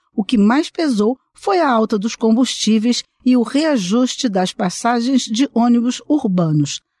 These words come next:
A correção da bandeirada dos táxis também ajudou. Juntos,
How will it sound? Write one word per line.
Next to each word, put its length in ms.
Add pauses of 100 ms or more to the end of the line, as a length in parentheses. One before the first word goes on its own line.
(120)
A 140
correção 460
da 100
bandeirada 680
dos 220
táxis 520 (200)
também 400
ajudou. 460 (420)
Juntos, 480